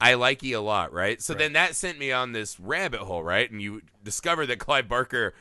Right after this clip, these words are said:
Speaker 1: you know, is this vastly accomplished author and that he wrote all these other, so then you're, you're finding all these other Clive Barker
Speaker 2: Yeah.
Speaker 1: movies, even Clive Barker adjacents, right?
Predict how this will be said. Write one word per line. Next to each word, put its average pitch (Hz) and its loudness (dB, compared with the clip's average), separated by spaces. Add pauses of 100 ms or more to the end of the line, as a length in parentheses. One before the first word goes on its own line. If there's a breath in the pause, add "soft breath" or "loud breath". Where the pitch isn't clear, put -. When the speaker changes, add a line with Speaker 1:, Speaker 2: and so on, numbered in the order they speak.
(340 soft breath)
Speaker 1:
you 113 -4
know, 117 4
is 113 -2
this 98 -8
vastly 120 -2
accomplished 107 0
author 165 4
and 117 -2
that 107 -2
he 110 -8
wrote 113 -4
all 101 -4
these 90 -12
other, 143 -2
so 147 -4
then 180 -2
you're, 160 -4 (100)
you're 143 -6
finding 160 0
all 139 0
these 131 -6
other 123 -2
Clive 120 -2
Barker 104 0
Speaker 2:
Yeah. 110 -2
Speaker 1:
movies, 110 -4 (320 soft breath)
even 143 2
Clive 139 2
Barker 113 2
adjacents, 101 -4
right? 95 -4